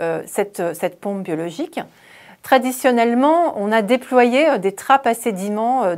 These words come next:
dans l'océan, qui sont des, des grands cônes qui font environ un mètre d'envergure et qui vont être soit, euh, positionnés en un point fixe de l'océan, soit qui vont, euh, dériver et qui vont permettre de mesurer, euh, le flux, euh, gravitationnel.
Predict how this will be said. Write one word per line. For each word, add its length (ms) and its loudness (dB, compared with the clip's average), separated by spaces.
dans 180 -4
l'océan, 540 -4
qui 140 -6
sont 200 0
des, 300 0
des 140 -2
grands 280 2
cônes 560 0
qui 140 -12
font 160 -2
environ 320 0
un 80 0
mètre 340 -2
d'envergure 800 -4
et 100 -4
qui 140 -4
vont 200 2
être 320 -2
soit, 480 6
euh, 160 2
positionnés 560 -2
en 120 0
un 100 -4
point 220 -4
fixe 260 -6
de 100 -2
l'océan, 420 -2
soit 220 -4
qui 120 -6
vont, 280 -2
euh, 80 -2
dériver 580 0
et 100 0
qui 120 0
vont 160 2
permettre 580 0
de 140 0
mesurer, 640 2
euh, 40 0
le 200 4
flux, 360 -6
euh, 80 0
gravitationnel. 840 -6